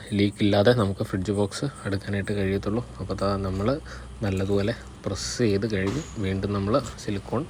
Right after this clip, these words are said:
നമ്മൾ ഔട്ടർ ലെയറിൽ കൊടുക്കുവാണ്. ഇത് ഏകദേശം ഒരു വൺ വീക്ക് മേളിലായിട്ടാണ് നമ്മൾ ഇത് ഇത്രയും ചെയ്ത് വന്നിരിക്കുന്നത്. കാരണം എന്താ പറഞ്ഞാൽ നമുക്ക്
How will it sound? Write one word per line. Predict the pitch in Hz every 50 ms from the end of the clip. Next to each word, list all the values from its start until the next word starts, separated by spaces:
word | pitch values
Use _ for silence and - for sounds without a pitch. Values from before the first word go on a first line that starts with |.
| -
നമ്മൾ | 143 110 101 98 101 98
ഔട്ടർ | 92 90 92 95 95
ലെയറിൽ | 92 92 - - 113 156 - - -
കൊടുക്കുവാണ്. | 110 90 90 - - 101 90 95 135 - - - - - - - - - - - - - - - - - - - - - - - - - - - - - - - - - - - - - - - - - - - 110
ഇത് | 101 113 117 117 117 113 117 117 113
ഏകദേശം | 113 113 107 117 120 113 - - 127 123 127 123 117 107 - - - - - - - - - - - - - 117
ഒരു | 107 107 113 117 113 110 110 110 107 107 107 110 110 107 107 107 - - - - - - - - - - - - - - - - - - - - -
വൺ | - 104 104 117 127 123
വീക്ക് | 117 117 117 - - 135 - - - - 139 127
മേളിലായിട്ടാണ് | 113 107 113 113 117 120 120 120 110 - 113 101 104 110 110
നമ്മൾ | 101 98 101 120 - - - - - - - - - - 117
ഇത് | 101 113 - -
ഇത്രയും | 110 - - 107 101 101 98
ചെയ്ത് | - 98 95 95 107
വന്നിരിക്കുന്നത്. | 104 98 95 95 98 104 101 101 95 95 92 101 120 - - - - - - - - - - - - -
കാരണം | - 95 98 98 98
എന്താ | 98 101 101
പറഞ്ഞാൽ | 101 104 104 104 101
നമുക്ക് | 95 92 - -